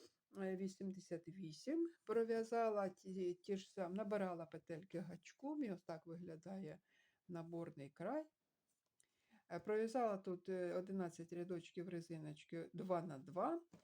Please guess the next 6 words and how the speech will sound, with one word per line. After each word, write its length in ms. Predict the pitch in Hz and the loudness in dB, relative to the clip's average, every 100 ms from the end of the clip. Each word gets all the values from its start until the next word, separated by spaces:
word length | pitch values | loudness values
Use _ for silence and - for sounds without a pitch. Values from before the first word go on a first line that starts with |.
| - - _ _ | -20 -20 _ _
потім 340 | 269 294 247 | 0 2 0
пішла 440 | 196 185 - 214 262 | -2 -6 -2 0 0
у 140 | - | 0
мене 380 | 196 180 240 220 | -2 -2 -2 -2
лицьова 600 | 175 151 165 175 196 185 | -2 -4 -6 0 2 2
гладь. 580 | 165 190 147 - - | 0 -4 -4 -8 -14